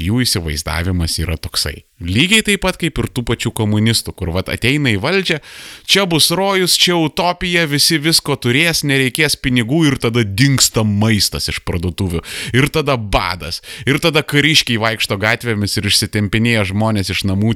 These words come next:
ten į tardymus pagal penkiasdešimt aštuntą straipsnį. Dar kartą pasikartosiu, šitie žmonės yra šėtono agentai žemėje, šitie žmonės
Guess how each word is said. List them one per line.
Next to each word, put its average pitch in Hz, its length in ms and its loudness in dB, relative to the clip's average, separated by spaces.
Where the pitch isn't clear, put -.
ten 92 160 0
į 87 80 -6
tardymus 95 500 -2
pagal 90 300 -4
penkiasdešimt 87 580 -2
aštuntą 90 400 -2
straipsnį. - 600 -6
Dar 113 300 0
kartą 92 200 2
pasikartosiu, 87 640 -2
šitie 117 320 0
žmonės 101 500 0
yra 90 320 0
šėtono 92 480 -2
agentai 90 460 -2
žemėje, 82 560 0
šitie 147 400 0
žmonės 101 580 0